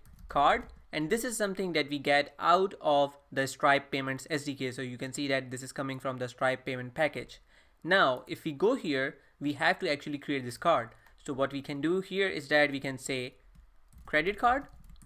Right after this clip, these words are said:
and then we will basically call it Stripe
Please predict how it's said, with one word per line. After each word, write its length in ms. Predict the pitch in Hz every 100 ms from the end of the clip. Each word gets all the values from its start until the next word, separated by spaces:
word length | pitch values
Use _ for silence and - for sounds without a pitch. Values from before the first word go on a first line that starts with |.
| - - - - - - - -
and 200 | 143 147
then 360 | 147 147 151 - _ _ 147
we 100 | 143
will 140 | 139
basically 720 | 131 143 135 - 147 147 147 _ _ _ _ _ _ _ - - - _
call 260 | - 151 139
it 320 | 135 - -
Stripe 640 | - - 151 139 139 -